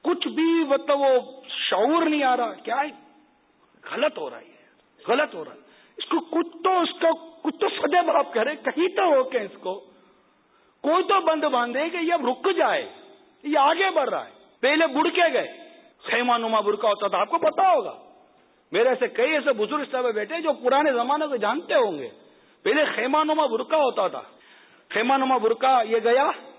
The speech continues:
فیشن والے برقعے آ گئے، وہ گئے تو جناب چادریں صرف آ گئی، آہستہ آہستہ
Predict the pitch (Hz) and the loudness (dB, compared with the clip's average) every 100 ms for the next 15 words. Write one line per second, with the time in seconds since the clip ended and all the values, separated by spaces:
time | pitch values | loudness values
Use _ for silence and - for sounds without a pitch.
0 | - _ _ _ _ _ - 220 214 233 | -20 _ _ _ _ _ -8 -6 -4 -2
1 | 208 190 165 156 160 127 110 113 _ _ | 0 0 -2 -6 -8 -10 -12 -20 _ _
2 | _ _ _ 139 196 262 247 277 294 - | _ _ _ -2 2 2 4 2 2 -4
3 | - - - _ _ - 175 208 180 180 | -18 -20 -20 _ _ -8 -2 -2 -2 0
4 | 185 202 214 214 160 127 117 110 - _ | 0 0 -2 -4 -12 -10 -12 -14 -18 _
5 | _ _ _ _ - 180 214 214 214 220 | _ _ _ _ -2 -2 0 -2 -2 -2